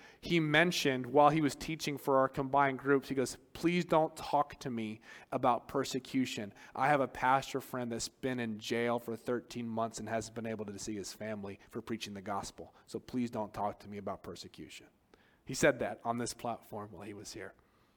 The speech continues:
He wrote this post this week. "From a missionary friend in Iraq.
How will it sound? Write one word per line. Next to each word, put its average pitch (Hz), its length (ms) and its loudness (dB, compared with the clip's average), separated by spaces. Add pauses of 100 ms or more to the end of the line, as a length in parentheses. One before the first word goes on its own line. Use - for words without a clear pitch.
(1800)
He 147 100 4
wrote 165 220 10
this 156 160 2
post - 500 4
this - 240 -2
week. 123 300 -2 (1800)
"From 180 160 2
a 170 80 8
missionary 196 420 8
friend 160 240 2
in 156 100 2
Iraq. 139 600 4